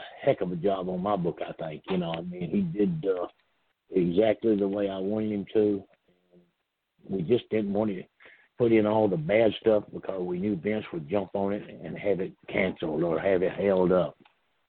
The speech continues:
And I didn't want to get it held up. John didn't either. And we actually, last Call Fly Alley Club two years ago, uh, I think we sold over two hundred books there.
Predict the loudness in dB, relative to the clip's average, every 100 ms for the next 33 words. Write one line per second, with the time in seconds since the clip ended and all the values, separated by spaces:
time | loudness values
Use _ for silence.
0 | _ _ _ _ 0 2 2 0 2 2
1 | 4 2 2 4 4 4 0 0 2 0
2 | -2 _ _ -2 0 0 0 -2 -2 -2
3 | -4 -14 _ -8 -6 -4 -4 -6 _ _
4 | _ _ _ -20 -20 _ 2 4 4 0
5 | -2 0 0 2 2 2 -2 -2 -2 -2
6 | -2 0 2 0 0 0 0 -2 0 2
7 | 2 0 -2 -4 -6 -6 -8 _ _ _
8 | _ -6 -4 -4 -6 -8 _ _ _ _
9 | _ -4 0 0 4 2 4 4 4 4
10 | 2 0 2 2 2 2 2 2 0 0